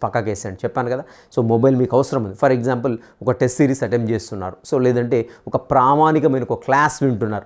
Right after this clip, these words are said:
అప్పుడు మాత్రమే దాన్ని ఉపయోగించండి. And then rest of the time-లో compulsory it should be dead, చచ్చిపోవాలి మొబైల్, అంతే. So, లేదంటే మొబైల్ ఆన్లో ఉందనుకో మనం చచ్చిపోతాం. కాబట్టి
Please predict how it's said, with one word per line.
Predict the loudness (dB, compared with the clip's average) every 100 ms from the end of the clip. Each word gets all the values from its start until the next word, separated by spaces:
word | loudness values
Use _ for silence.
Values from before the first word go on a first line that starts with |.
| -6
అప్పుడు | -4 0 2
మాత్రమే | 4 2 2 -2 -2
దాన్ని | -4 -4
ఉపయోగించండి. | -4 -6 -6 -8 -6 -8 -14 _ 0 2 2
And | 2
then | 0
rest | 0 -4 -2 -2
of | -2
the | -2
time-లో | -2 -2 -4 -4
compulsory | 0 0 0 -2 -6
it |
should | -6 -2 0 0
be | 0 2
dead, | 0 0 -18 _ _ _ -4
చచ్చిపోవాలి | -4 -2 2 4 4 4
మొబైల్, | 0 -2 -2 -2
అంతే. | -6 -10 -14 _ _ 0
So, | 4
లేదంటే | 4 4 2
మొబైల్ | 2 2 2 2
ఆన్లో | 2 0 0
ఉందనుకో | -2 -6
మనం | -4 -2
చచ్చిపోతాం. | -2 -4 -4 -8 -6
కాబట్టి | -4 -4 -4